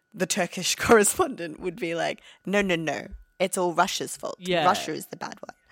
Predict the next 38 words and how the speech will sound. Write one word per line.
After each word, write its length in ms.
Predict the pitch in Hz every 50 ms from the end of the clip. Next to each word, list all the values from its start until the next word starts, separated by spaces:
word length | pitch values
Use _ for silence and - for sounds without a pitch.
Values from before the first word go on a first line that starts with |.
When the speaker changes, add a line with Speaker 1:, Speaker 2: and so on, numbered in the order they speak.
| - - - -
Speaker 2:
Or, 280 | 190 185 180 175 170
or 200 | - 190 185 185 180
Speaker 1:
So 40 | 165
it's 80 | 160 180
Speaker 2:
Turkey, 180 | 190 185 180
Speaker 1:
more, 200 | 175 175 170 170 165
I 60 | 180
feel 200 | - - 180 170
like 200 | 165 160 160 - 233
Speaker 2:
or 240 | 214 226 220 233
even, 300 | 247 269 277 233 180 160
you 80 | 185 214
know, 100 | 196 160
I 80 | 160 180
mean, 240 | 202 208 208 185
like, 160 | 190 196 170 151
judging 300 | - 220 233 226 233 196
by 100 | 190 151
Erdogan, 380 | 143 147 160 160 147 139 139
it's 80 | 135 -
like, 300 | 147 - 165 147 _ -
Turkey 420 | - 165 151 156 151 - 175 165
needs 280 | 160 160 156 151 - -
to 420 | - 165 156 151 151 147 143 135 -
re-seize 680 | 147 139 143 147 160 165 143 - - 165 151 151 147 135
the 140 | 151 135 143
Ottoman 360 | 151 143 156 147 139 147 139
Empire. 380 | 147 147 170 175 147 139 127 147
Like, 140 | 160 160 170
I 20 | 185
mean, 140 | 190 202
there's, 220 | 196 190 175 - 143
like, 360 | 135 127 143 151 147 139 -
nutters, 500 | 143 139 143 143 151 165 - 143 131 127
you 60 | 139 -
know. 80 | 196
Speaker 1:
<laughs> 20 | 226
Yeah. 920 | 254 269 294 254 233 - 247 202 196 - 226 180 196 - - - - 202